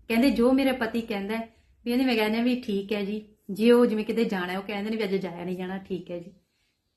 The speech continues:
ਜਿਵੇਂ ਆਪਾਂ ਨੂੰ ਕੋਈ ਕੰਮ ਤੇ ਕਰ-, ਕਰਨਾ, ਵਿਆਹ ਕੀਤਾ ਨਹੀਂ,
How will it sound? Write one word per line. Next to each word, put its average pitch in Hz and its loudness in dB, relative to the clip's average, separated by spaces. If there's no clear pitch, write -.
ਜਿਵੇਂ 220 4
ਆਪਾਂ 220 -2
ਨੂੰ 214 -2
ਕੋਈ 214 -2
ਕੰਮ 190 -6
ਤੇ 190 -6
ਕਰ-, 190 -4
ਕਰਨਾ, 180 -6
ਵਿਆਹ 190 -4
ਕੀਤਾ 202 -6
ਨਹੀਂ, 202 -4